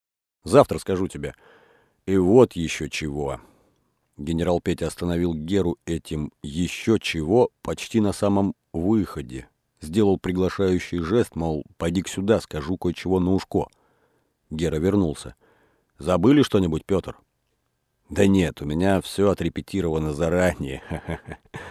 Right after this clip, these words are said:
Ну, а теперь серьёзно. Если тебе Славик будет чего-нибудь предлагать. Что именно?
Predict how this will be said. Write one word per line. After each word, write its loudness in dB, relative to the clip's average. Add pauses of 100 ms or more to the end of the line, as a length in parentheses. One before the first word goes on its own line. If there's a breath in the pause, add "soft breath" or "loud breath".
(680 loud breath)
Ну, 2
а 0
теперь 2
серьёзно. -4 (840 soft breath)
Если -2
тебе -2
Славик -2 (200)
будет -2
чего-нибудь -2
предлагать. -2 (1000)
Что -8
именно? -4